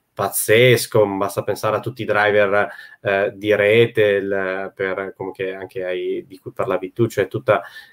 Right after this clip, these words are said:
questa parte qui, eh, insomma, Intel ha veramente dato un contributo incredibile. Però,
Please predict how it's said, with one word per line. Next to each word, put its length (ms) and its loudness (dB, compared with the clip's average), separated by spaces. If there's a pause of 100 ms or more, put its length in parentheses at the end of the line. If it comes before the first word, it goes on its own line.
questa 240 0
parte 380 0
qui, 360 6
eh, 240 -2
insomma, 520 -10
Intel 240 2
ha 40 6
veramente 360 4
dato 160 2
un 40 -2
contributo 380 0
incredibile. 680 -4
Però, 400 6